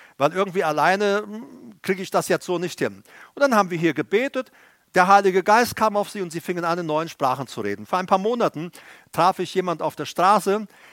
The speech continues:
eine Schwester auch einer anderen Gemeinde, sagt, „Hallo Herbert.“ Äh, ich sag, „Hallo.“ Sagt sie, „Äh, dich werde ich nie vergessen.“ Sag ich so, „Wie, was ist geschehen? Was ist passiert?“ „Ja“, sagt sie, „ich bin doch mal zu euch in die Gemeinde gekommen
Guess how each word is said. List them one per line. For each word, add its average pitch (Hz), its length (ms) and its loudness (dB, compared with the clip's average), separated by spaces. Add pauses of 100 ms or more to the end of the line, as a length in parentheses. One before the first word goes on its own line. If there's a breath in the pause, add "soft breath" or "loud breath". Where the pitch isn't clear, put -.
(100)
eine 151 220 -4
Schwester 196 440 -2
auch 139 140 -2
einer 131 200 -6
anderen 170 260 -6
Gemeinde, 175 680 -4
sagt, 160 220 -4
„Hallo 247 260 2
Herbert.“ 220 600 2 (400 loud breath)
Äh, 170 200 4
ich 151 60 0
sag, 143 180 0
„Hallo.“ 202 520 4 (320 soft breath)
Sagt 170 240 0
sie, 180 300 -2 (380 soft breath)
„Äh, 156 340 4 (140)
dich 185 280 -4
werde 208 200 0
ich 170 100 -8
nie 233 140 -2
vergessen.“ 185 640 2 (160 loud breath)
Sag 120 300 -2
ich - 60 -12
so, 143 220 -6
„Wie, 131 160 -2
was 143 160 -4
ist 147 180 -10
geschehen? 170 380 0
Was 147 180 -4
ist 156 120 -10
passiert?“ 175 460 0 (420 loud breath)
„Ja“, 202 200 6
sagt 185 200 -2
sie, 196 200 -8 (600 loud breath)
„ich - 180 -6
bin 226 140 -4
doch 214 100 0
mal 190 240 2
zu 262 300 -6
euch 165 180 -2
in 160 80 -4
die 170 80 0
Gemeinde 190 400 0
gekommen 104 540 -4